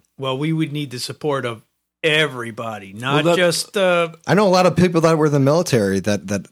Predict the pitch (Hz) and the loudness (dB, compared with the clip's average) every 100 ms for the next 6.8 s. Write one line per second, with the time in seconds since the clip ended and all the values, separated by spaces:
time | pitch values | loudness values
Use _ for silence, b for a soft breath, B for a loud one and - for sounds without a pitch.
0 | _ 127 139 - 104 98 95 98 98 95 | _ 0 2 2 0 0 0 0 -2 0
1 | 104 107 101 92 - 117 - 113 104 98 | -2 -2 -2 -2 0 0 0 0 0 0
2 | 113 90 104 107 110 98 87 107 113 110 | -2 -4 -2 0 0 -2 -4 -2 -2 -2
3 | 82 82 - 104 - 101 87 - b b | -4 -6 -6 -8 -4 -4 -6 -12 b b
4 | b _ 90 110 120 120 117 101 73 - | b _ -4 0 2 2 0 -2 -8 -6
5 | 107 123 120 110 110 - 110 143 127 127 | 0 0 0 0 -2 -2 0 0 0 -2
6 | 117 95 95 98 101 104 113 | -2 -2 -4 -4 -4 -2 -2